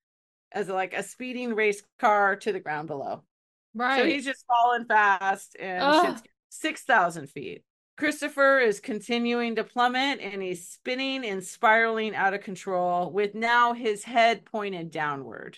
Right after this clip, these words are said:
Speaker 2: <gasps>
Speaker 1: So it probably, like, helps speed him up even.
Speaker 2: Oh my gosh.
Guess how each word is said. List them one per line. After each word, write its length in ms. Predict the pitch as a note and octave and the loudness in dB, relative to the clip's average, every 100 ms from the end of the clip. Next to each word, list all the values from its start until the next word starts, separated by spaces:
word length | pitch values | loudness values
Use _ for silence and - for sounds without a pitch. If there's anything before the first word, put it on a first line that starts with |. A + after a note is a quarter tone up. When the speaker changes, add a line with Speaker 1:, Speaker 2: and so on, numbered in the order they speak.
| _ _ | _ _
Speaker 2:
<gasps> 80 | F4 A#4 A4+ A4 G4+ | -4 -2 -2 -2 -2
Speaker 1:
So 160 | F4 A3+ - - | -2 -2 -4 -8
it 200 | A3 - | -8 0
probably, 720 | B3+ B3+ B3+ G3 G3+ F#3 F3+ | 2 4 2 0 0 0 0
like, 500 | E3+ E3 C#3+ D3 D3 _ | 2 2 0 -6 -12 _
helps 400 | - G3 F3+ - | -4 0 0 -4
speed 380 | - - G#3+ G#3 | -18 -16 -12 -4
him 120 | F#3+ | -2
up 240 | F#3 G#3+ - _ _ | 0 -2 -4 _ _
even. 520 | A#3 B3 C#4 C#4 D4 - _ | -8 -4 -4 -4 -6 -14 _
Speaker 2:
Oh 460 | - C4 C4 C#4 C#4+ - | -2 4 4 4 0 -4
my 180 | A#3 | -2
gosh. 640 | A3+ G#3+ F3+ C3+ - - | 2 2 2 -2 -8 -18